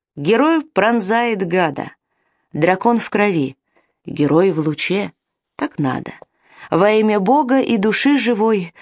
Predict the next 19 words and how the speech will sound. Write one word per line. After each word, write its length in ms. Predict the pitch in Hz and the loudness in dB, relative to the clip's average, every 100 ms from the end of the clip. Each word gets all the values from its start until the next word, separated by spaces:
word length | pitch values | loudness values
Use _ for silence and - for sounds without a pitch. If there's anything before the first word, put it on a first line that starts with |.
| - | -18
сойди 480 | - 220 214 190 254 | -4 0 2 2 -2
с 100 | - | 0
ворот, 540 | 202 220 247 240 - _ | 0 2 0 -6 -12 _
Господень 680 | 131 135 - 143 143 143 135 | -8 -8 -4 -2 0 -2 -6
часовой. 640 | - - - 131 139 147 _ _ _ _ _ _ _ _ - | -12 -12 -8 -6 -6 -10 _ _ _ _ _ _ _ _ -4
Верни 460 | 180 277 294 320 349 | 0 2 4 4 4
нам 240 | 285 262 | 4 2
вольность, 720 | 196 208 160 147 139 - - _ _ _ - | 2 0 0 -4 -8 -16 -20 _ _ _ -6
воин, 560 | 165 226 269 85 76 - _ _ _ _ _ | -2 0 0 -2 -6 -12 _ _ _ _ _
им 280 | - 277 330 - | -2 0 0 -4
живот. 540 | 147 156 143 170 - - _ _ _ _ _ - - | -4 -4 -2 -6 -8 -20 _ _ _ _ _ -20 -18
Страж 360 | - 254 269 247 | -2 0 2 2
роковой 400 | 240 240 240 240 | 0 2 2 2
Москвы, 580 | 233 - 233 226 208 - - | 0 -2 -2 0 0 -2 -8
сойди 480 | - 262 240 233 254 | -2 0 2 0 -2
с 140 | - | -2
ворот 480 | 147 147 131 - - _ _ _ _ _ | -2 -2 -4 -6 -20 _ _ _ _ _
и 120 | 139 | -6
докажи 840 | 151 185 180 220 214 165 170 143 135 | -2 -2 -2 -2 -2 -2 -2 -2 -6